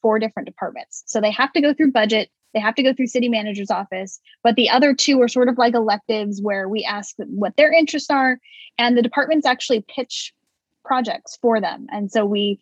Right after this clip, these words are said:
we figure out what their interests are and the desired projects, and we kind of match them up. Um, and there's also a lot of, you know, other kinds of, they go to every city council meeting. Um, you know, they, they volunteer,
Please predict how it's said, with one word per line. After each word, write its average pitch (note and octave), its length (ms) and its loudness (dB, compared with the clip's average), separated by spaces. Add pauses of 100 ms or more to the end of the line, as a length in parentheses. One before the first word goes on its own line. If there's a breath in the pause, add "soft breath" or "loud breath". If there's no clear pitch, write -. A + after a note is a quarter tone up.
(300)
we G#3+ 320 -2
figure C#4+ 220 6
out B3 140 4
what A#3+ 100 2
their A3+ 120 0
interests A3+ 380 -2
are A3 180 0
and A3 180 -2
the G3+ 200 -8
desired G3 400 -6
projects, G#3 440 -4
and G#3 100 -6
we G3 200 -6
kind G#3+ 160 -6
of G3 100 -12
match - 380 -4
them F#3+ 140 -8
up. - 160 -6 (520 soft breath)
Um, G3 340 -2
and A3 180 4
there's A#3 220 4
also A#3 280 2
a A3 100 2
lot G#3 160 2
of, G3+ 220 -2 (140)
you G#3+ 180 -2
know, F#3+ 260 -6
other A#3 420 2
kinds A3 180 -4
of, G#3 100 -8
they G3+ 100 -4
go G#3 80 -4
to F#3+ 80 -4
every G3+ 180 -6
city G3 240 -10
council A#3+ 280 0
meeting. A3 500 0 (380)
Um, F#3+ 520 -6
you A3 120 0
know, G3 100 -4
they, F#3+ 420 -4
they F#3+ 360 -2
volunteer, G#3+ 840 0